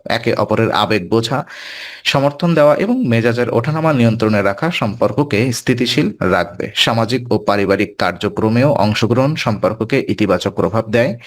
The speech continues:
পরিবারের বা বন্ধুদের সমর্থন সম্পর্কের ভিতকে শক্তিশালী করে। সম্পর্কের মধ্যে বিশ্বাস এবং বোঝাপড়া বজায় রাখলে প্রেমের ভিত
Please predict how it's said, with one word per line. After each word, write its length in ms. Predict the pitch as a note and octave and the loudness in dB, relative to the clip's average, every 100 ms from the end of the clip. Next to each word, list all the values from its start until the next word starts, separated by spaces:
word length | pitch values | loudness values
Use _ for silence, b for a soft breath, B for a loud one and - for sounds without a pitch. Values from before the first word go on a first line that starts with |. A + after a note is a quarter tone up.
| B B B B | B B B B
পরিবারের 440 | - C#3+ D3 D#3 E3 | 2 4 4 2 0
বা 280 | A#2+ A#2+ A#2 | 2 2 0
বন্ধুদের 500 | A2 B2 D3+ E3+ D#3+ | 0 -2 2 0 0
সমর্থন 560 | - B2 B2+ A#2+ G2+ | 0 -2 -2 -4 -4
সম্পর্কের 520 | A2 A#2 G2+ G2+ A2 | -2 -2 0 0 0
ভিতকে 460 | G2 G2 A#2+ A#2+ D3+ | -2 -2 -2 0 -2
শক্তিশালী 520 | D3 - - A#2+ B2+ | 0 -2 0 0 0
করে। 320 | B2+ A#2+ B2 | 4 2 2
সম্পর্কের 520 | A#2+ A2+ G#2+ G2+ F#2 G#2+ | -4 -4 -2 -2 0 0
মধ্যে 260 | G#2+ A2 | 2 0
বিশ্বাস 520 | A#2 A2+ - - E3 | 0 -2 0 -2 -2
এবং 280 | - A2 A2 | -2 0 0
বোঝাপড়া 480 | F#2 - C3 C#3 C#3+ | 2 2 2 2 2
বজায় 380 | A#2+ F#2+ F#2+ G2 | 2 0 2 0
রাখলে 340 | B2 B2+ G2+ | 0 -2 -4
প্রেমের 460 | A2+ - A2+ A2+ A2 | -4 -2 2 2 0
ভিত 280 | F2 A#2+ | 0 2